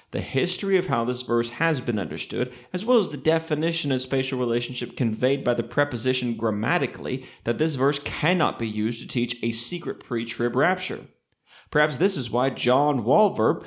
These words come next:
who is called the Dean of Pre-Tribulationism by Tim LaHaye, had this to say regarding Revelation three ten. He says, quote,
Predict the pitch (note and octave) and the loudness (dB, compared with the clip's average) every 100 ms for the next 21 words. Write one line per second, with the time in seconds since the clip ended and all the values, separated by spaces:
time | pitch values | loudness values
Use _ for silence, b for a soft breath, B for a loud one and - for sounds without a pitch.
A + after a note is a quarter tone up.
0 | B - G#2 - C#3+ C3+ G#2 F#2+ B2+ C#3 | B -6 -4 -2 0 0 -2 0 0 2
1 | B2+ B2 C3+ A#2 A#2+ A#2+ G#2+ G#2 A2 A2 | 0 -2 -6 -4 -2 -2 -2 -2 -2 -4
2 | C3 F3 D#3 - - A#2+ G#2+ G#2 A2+ D3+ | -4 -4 -2 -4 0 0 0 2 2 0
3 | B B F3 F#3 C#4 D#4+ - B2+ - A2 | B B -4 -2 -2 -2 -2 -2 0 0
4 | A2+ A2 G#2 G#2 G#2+ G#2 G#2 G2+ - G2+ | 0 2 2 2 -2 -2 -2 -4 -4 -8
5 | - G#2 G2 - F2 B2 A#2 A#2 G2 - | -8 -8 -6 -6 -6 -4 -2 -2 -2 -2
6 | B2 E3 A3 - B | 4 4 4 -2 B